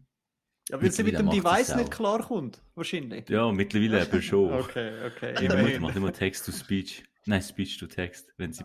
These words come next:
Speaker 2: WhatsApp etwas
Speaker 1: Ah, smart.
Speaker 2: Und manchmal kommt hure komisches Zeugs raus, dann sagt sie, „Sorry.“ <laughs> „Sorry, T neun.“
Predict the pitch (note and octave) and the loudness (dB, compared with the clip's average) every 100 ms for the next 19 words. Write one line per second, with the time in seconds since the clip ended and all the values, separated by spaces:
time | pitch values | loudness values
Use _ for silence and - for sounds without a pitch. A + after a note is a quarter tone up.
0 | - E2 - E2+ E2 E2 F2 D3+ C3 B2 | -10 -10 -10 -10 -10 -10 -4 -2 -2 -4
1 | - A#2+ E3 - - - - - E2+ F2+ | -8 -6 -6 -8 -16 -18 -20 -8 0 0
2 | F#2 F#2 - E2+ F2+ F#2+ F2+ F#2+ F#2 E2 | 0 -6 -6 -6 2 0 2 -2 -2 -6
3 | - F2+ E2 E2+ D2+ D#2+ E2 D#2 D#2+ - | -10 -12 -10 -10 -8 -6 -6 -6 -8 -10
4 | - - D#2 D2+ G2+ - G5 - - - | -10 -6 -4 -4 -4 -4 -10 -20 -20 -16
5 | - A#2+ - - - G2 F#2 F#2 G2 F#2 | -10 -10 -10 -4 -2 0 0 -2 -2 0
6 | F2 F#2+ F#2 | 0 -2 -4